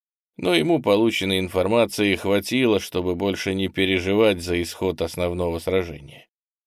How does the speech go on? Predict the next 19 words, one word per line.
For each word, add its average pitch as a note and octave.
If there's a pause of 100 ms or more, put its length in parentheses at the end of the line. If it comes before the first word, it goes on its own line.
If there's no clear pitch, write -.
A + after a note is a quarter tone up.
Он F3
вытянулся F2
на F2
тюфяке E2+
во E2
весь E2
рост E3
и G3
расслабился. - (380)
Вроде B2+
и A#2
мешки G#2+
не C3+
таскал, E2+
а G#2
очень F#2+
за E2+
сегодня F2
устал. -